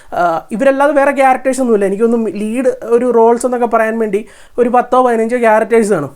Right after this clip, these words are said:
അപ്പോൾ എല്ലാവരും, ആ, നീറ്റായിട്ടുള്ള പ്രകടനവും കൊടുക്കുന്നുണ്ട്. എസ്പെഷ്യലി പറയേണ്ടത് നായകനായിട്ട് എത്തിയിട്ടുണ്ടായിരുന്ന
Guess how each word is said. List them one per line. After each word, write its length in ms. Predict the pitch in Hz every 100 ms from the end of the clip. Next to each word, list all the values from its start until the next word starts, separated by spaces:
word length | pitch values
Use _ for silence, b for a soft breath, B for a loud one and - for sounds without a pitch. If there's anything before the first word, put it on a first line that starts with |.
| 196
അപ്പോൾ 140 | 233
എല്ലാവരും, 440 | 226 247 285 294 - b b -
ആ, 100 | 226
നീറ്റായിട്ടുള്ള 560 | 233 240 240 226 233
പ്രകടനവും 420 | 220 208 202 220 214
കൊടുക്കുന്നുണ്ട്. 420 | 185 175 160 226 - -
എസ്പെഷ്യലി 520 | 233 - 277 269 285
പറയേണ്ടത് 380 | 269 240 202 226 254 B B B
നായകനായിട്ട് 500 | 220 233 269 247 226
എത്തിയിട്ടുണ്ടായിരുന്ന 600 | 196 220 208 202 196 185